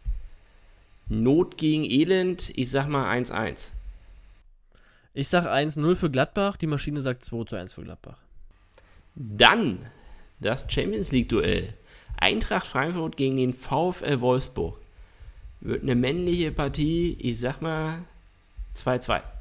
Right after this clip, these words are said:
Speaker 2: Ja, auf dem Trip bin ich auch, ich sag drei drei sogar und die Maschine sagt zwei zu eins für Frankfurt.
Speaker 1: Dann, der VfB Stuttgart empfängt Borussia Dortmund.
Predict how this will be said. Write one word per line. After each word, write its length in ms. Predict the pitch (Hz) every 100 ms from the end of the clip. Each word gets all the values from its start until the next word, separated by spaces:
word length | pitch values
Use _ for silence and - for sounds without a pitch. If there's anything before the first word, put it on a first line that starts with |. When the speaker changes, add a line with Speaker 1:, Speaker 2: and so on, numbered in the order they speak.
| - - - - - - - - - _ _ _ _ _ _ _ _
Speaker 2:
Ja, 160 | 107 113
auf 100 | 127
dem 160 | 131 127
Trip 180 | 165
bin 140 | - 147
ich 100 | 135
auch, 180 | 160 170
ich 120 | 139
sag 160 | 165
drei 260 | - 123 131
drei 260 | 127 117 156
sogar 380 | 175 175 185 190 - - _ _
und 400 | 123 123 127 123
die 80 | 127
Maschine 440 | 127 123 147 151
sagt 220 | 135 127
zwei 280 | - 117 123
zu 240 | 151 - 107
eins 420 | 98 107 110 -
für 160 | 104
Frankfurt. 480 | - 92 - - - - - - - _ _ - - - -
Speaker 1:
Dann, 400 | 113 131 95 -
der 100 | -
VfB 500 | - - 156 202 -
Stuttgart 560 | 156 - 165 - 165 151
empfängt 480 | - 127 - 135 -
Borussia 600 | 127 113 156 - 165 147
Dortmund. 720 | 127 117 - 104 - - -